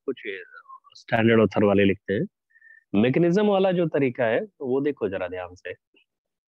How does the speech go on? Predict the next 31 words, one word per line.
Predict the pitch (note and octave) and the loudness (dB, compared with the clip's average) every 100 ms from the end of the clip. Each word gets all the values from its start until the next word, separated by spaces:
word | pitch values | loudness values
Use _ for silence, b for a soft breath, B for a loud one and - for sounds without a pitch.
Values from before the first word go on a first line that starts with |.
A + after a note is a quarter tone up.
| _ B B B B | _ B B B B
वो | G#2 A2 | 0 2
लोग | B2+ C3 | 4 2
ये | C3+ | 2
बताते | B2 G2+ F#2 F#2 | 2 0 0 0
हैं | F#2+ E3 _ _ B B B _ - | 2 0 _ _ B B B _ -2
कि | A#2 | 0
भाई | A2 C3 | 2 -2
आरसीएचओ | - A#2+ C#3+ C3+ C3+ A#2+ A2+ C3+ G#2+ B2 B2 | -2 -2 -2 -2 -2 -2 -2 -4 -2 -4 -8
अगर | G#2+ A#2 | -6 -4
आपने | A2 - A2 | -4 -4 -4
लिया | A2 B2 | -4 -4
हुआ | A2+ A2+ | -8 -12
है | A2 _ _ _ _ - | -20 _ _ _ _ -4
और | G#2 | 2
lithium | A2+ A#2 - C3 | 2 2 0 2
aluminum | B2+ B2 B2 B2 | 2 2 2 0
hydride | A2 G#2 A2+ A2+ | -2 0 0 -2
से | - | -6
उसकी | G#2+ - | -10 -4
reaction | A2 G2+ - A2+ | -2 -2 -2 -6
करा | G#2 G#2+ G#2 | -2 -2 -2
दोगे | G#2+ A#2+ C#3 | -4 -2 -4
डाइथाइल | B2 G#2 G2+ G2 G2+ G2 | -4 -4 -6 -6 -6 -6
ईथर | F#2+ - - | -6 -12 -16
में, | A2 | -10
पहले | - A#2+ D3+ | -2 0 2
वही | C#3+ D3+ | 2 2
डाल | D3 D3 | 2 2
दिया | D3 B2+ | 0 0
जाता | G#2+ - | -2 -2
है, | F#2 | -8